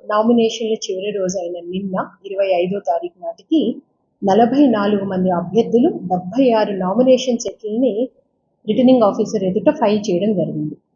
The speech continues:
ఆ డెబ్బై ఆరు సెట్స్ని కూడా ఈరోజు స్క్రూటినీ, ఇరవై ఆరో తారీఖున ఎంటీఎంసీ ఆఫీస్ మొదటి అంతస్తు సమావేశ మందిరంలో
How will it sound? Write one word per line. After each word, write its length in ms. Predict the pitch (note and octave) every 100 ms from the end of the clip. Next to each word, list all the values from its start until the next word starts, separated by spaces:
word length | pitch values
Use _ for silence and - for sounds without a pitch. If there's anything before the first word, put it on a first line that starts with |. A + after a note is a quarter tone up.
| _ _ G#3
ఆ 60 |
డెబ్బై 360 | G3 F#3+ G3+ C4+
ఆరు 160 | C#4+
సెట్స్ని 420 | - B3+ - A#3+ A#3
కూడా 280 | A3 D4+ E4 -
ఈరోజు 440 | A3 G#3 G3 F#3 -
స్క్రూటినీ, 540 | - - G#3 F#3+ G#3 C#4+
ఇరవై 420 | G#4 A3 G#3+ G#3
ఆరో 240 | G3 G3
తారీఖున 580 | A3+ F#3+ F#3 F#3+ C4+ B4 - _ _ _ _ -
ఎంటీఎంసీ 540 | A3 A3 B3+ A#3+ A#3
ఆఫీస్ 440 | A3 G#3 D4+ E4+ -
మొదటి 280 | G#3 A3 A#3
అంతస్తు 440 | F#3+ G#3 F#3+ A3
సమావేశ 520 | G#3+ G3 G3 F#3+ F#3+ G#3
మందిరంలో 460 | F3+ F3+ F#3 G#3